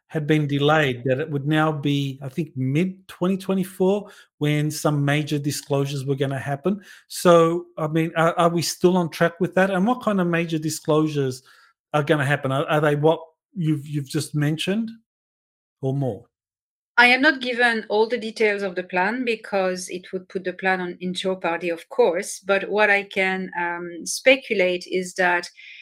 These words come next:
Speaker 2: strongly speculate, I, I think I'm pretty much convinced of that, even if it's only coming from me, you know, uh,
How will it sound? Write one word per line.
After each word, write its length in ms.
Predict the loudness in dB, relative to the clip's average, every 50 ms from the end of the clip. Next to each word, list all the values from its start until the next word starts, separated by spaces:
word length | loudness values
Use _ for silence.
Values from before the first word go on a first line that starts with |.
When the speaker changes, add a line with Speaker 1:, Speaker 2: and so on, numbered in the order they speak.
| -20 -20 -20 -20 -20 _ _ _ _ _ _
Speaker 2:
strongly 540 | -16 -14 -6 -2 0 2 2 2 2 0 -2
speculate, 720 | -4 -2 -2 -2 -2 -4 -6 -10 -8 -8 -8 -8 -10 -12 -16 -12 -8 -6
I, 60 | -6
I 200 | -6 -6 -10 -10 -10
think 160 | -10 -8 -8
I'm 140 | -10 -8 -6
pretty 260 | -6 -6 -6 -6 -6
much 180 | -6 -8 -8 -6
convinced 480 | -6 -6 -4 0 0 0 -2 -2 -2
of 160 | -4 -2 0 0
that, 240 | 0 0 0 -2
even 260 | -4 -6 -6 -4 -6 -6
if 180 | -6 -8 -8
it's 200 | -8 -8 -8 -8
only 260 | -8 -6 -6 -6 -6
coming 280 | -8 -8 -10 -10 -10 -10
from 280 | -10 -8 -8 -8 -6 -6
me, 180 | -6 -6 -6 -8
you 60 | -8
know, 180 | -8 -8 -8 -10 _ _ _ -20 -20 -20 -20 -20 -20 -20 -12 -4 0
uh, 140 | 2 2 2